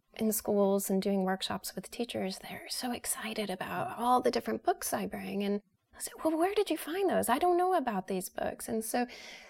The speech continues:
we really wanted to be able to provide teachers with a collection of books that represent so many different voices and authentic stories so that it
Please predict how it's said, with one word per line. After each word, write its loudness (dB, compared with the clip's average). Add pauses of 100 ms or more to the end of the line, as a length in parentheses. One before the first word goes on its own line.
(140)
we 6
really 8
wanted 6
to 2
be 2
able 4
to 4
provide 0
teachers -2
with 0
a 2
collection 0
of 0 (120)
books 4
that 0
represent 0 (300)
so 4
many 8
different 0
voices 0
and 2
authentic -2
stories 0
so 2
that 2
it -2